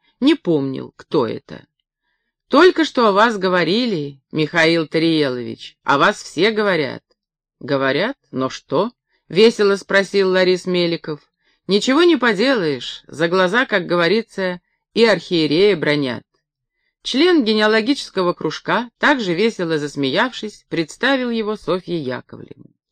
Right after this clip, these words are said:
Ларис Меликов осведомился о здоровье Юрия Павловича, с которым когда-то познакомился в провинции, и сказал: «Ну, слава богу, тоже очень радостно». Затем он шутливо поговорил о русских платьях, изумляясь тому,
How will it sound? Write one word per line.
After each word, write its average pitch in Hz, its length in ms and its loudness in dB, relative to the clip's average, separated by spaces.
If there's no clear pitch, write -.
Ларис 196 380 -2
Меликов 254 500 -2
осведомился 185 800 -4
о 175 60 -2
здоровье 175 600 0
Юрия 165 280 -2
Павловича, 240 600 -4
с - 80 -20
которым 196 380 -4
когда-то 208 440 -2
познакомился 190 720 -4
в - 60 -14
провинции, 269 600 -2
и 262 40 -4
сказал: 151 560 -4
«Ну, 165 180 -4
слава 269 500 -2
богу, 165 440 -2
тоже 269 380 -4
очень 190 340 -4
радостно». 139 640 -12
Затем 302 360 2
он 311 120 4
шутливо 262 440 0
поговорил 180 600 0
о 165 80 -2
русских 143 420 -8
платьях, 208 600 -4
изумляясь 214 640 0
тому, 226 440 -2